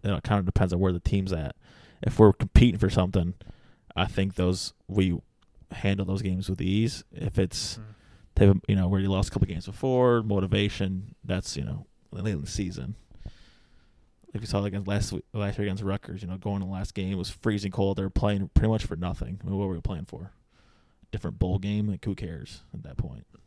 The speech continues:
Speaker 2: That's a good point.
Speaker 1: You're still going to a red Box Bowl or you're gonna go to the Pinstripe Bowl. And who really cares at this point? You know, they're not that good of a bowl. So,
Speaker 2: Uh,
Speaker 1: like,
Speaker 2: yeah.
Speaker 1: to have the motivation for that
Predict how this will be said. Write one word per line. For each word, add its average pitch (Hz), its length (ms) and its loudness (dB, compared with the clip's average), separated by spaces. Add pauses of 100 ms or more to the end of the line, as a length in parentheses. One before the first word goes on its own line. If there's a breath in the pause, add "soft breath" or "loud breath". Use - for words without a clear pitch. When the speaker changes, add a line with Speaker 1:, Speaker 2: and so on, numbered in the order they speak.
(120)
Speaker 2:
That's - 80 -18
a - 20 -10
good 92 120 -6
point. 87 260 -10 (100)
Speaker 1:
You're 110 80 -10
still 104 160 2
going 95 280 2
to 92 120 -2
a 78 160 -6 (840 soft breath)
red 101 180 0
Box 98 300 -2
Bowl 101 380 0
or 98 40 -2
you're 92 120 -4
gonna 95 120 -6
go 98 180 -6
to 90 80 -10
the 87 80 -10
Pinstripe - 460 2
Bowl. 80 160 -8
And 92 160 -6
who 98 160 -2
really 85 180 -6
cares 90 320 -8
at - 60 -10
this - 100 -14
point? - 280 -6
You - 60 -14
know, 78 140 -10
they're 92 100 -8
not 90 240 -8 (180)
that 95 240 -8
good 95 120 -4
of 95 60 -12
a 92 60 -8
bowl. 92 260 -4
So, 98 160 -2
Speaker 2:
Uh, 98 60 0
Speaker 1:
like, 104 160 -6
Speaker 2:
yeah. 107 200 -8 (200)
Speaker 1:
to 107 80 4
have 120 160 8
the 120 60 6
motivation 107 840 4
for - 220 -4
that 95 240 -4